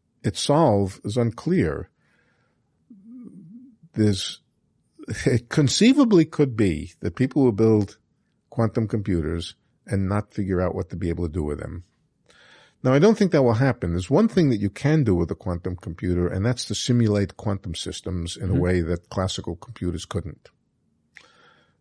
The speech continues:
Speaker 1: Classical computers can never be built big enough to explore, um, more than four hundred, more than, um, actually more than, uh,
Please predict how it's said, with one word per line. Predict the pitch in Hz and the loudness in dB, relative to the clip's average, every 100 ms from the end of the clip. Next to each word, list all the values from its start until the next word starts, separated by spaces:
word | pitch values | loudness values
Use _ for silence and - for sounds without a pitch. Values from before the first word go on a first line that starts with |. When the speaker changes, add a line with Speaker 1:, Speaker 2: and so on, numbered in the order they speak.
| _ | _
Speaker 1:
Classical | - 117 - 107 98 | -2 0 0 -4 -6
computers | - 98 104 95 | -6 -2 0 0
can | - 98 | -2 -2
never | 104 143 | 2 2
be | 127 104 | 4 2
built | 85 101 101 _ | 2 0 0 _
big | 110 101 | 0 2
enough | 92 85 - - - _ _ _ _ _ | 2 0 -4 -12 -20 _ _ _ _ _
to | - 104 | 0 0
explore, | 87 - - 104 98 98 95 92 95 92 | 0 -4 0 2 4 4 2 2 0 0
um, | 90 87 87 87 | -2 -4 -4 -2
more | 95 107 | 2 2
than | 101 95 | 2 0
four | - 107 | -2 -2
hundred, | 95 90 87 - | -2 -4 -8 -4
more | 107 | 0
than, | 113 98 | 0 -2
um, | 82 90 | -6 -12
actually | 98 104 - 95 | -12 -14 -12 -12
more | 90 90 95 | -8 -6 -6
than, | 85 85 85 _ _ _ _ _ _ _ _ - | -8 -12 -14 _ _ _ _ _ _ _ _ -10
uh, | 95 87 85 80 87 80 95 | -6 -6 -6 -6 -8 -8 -10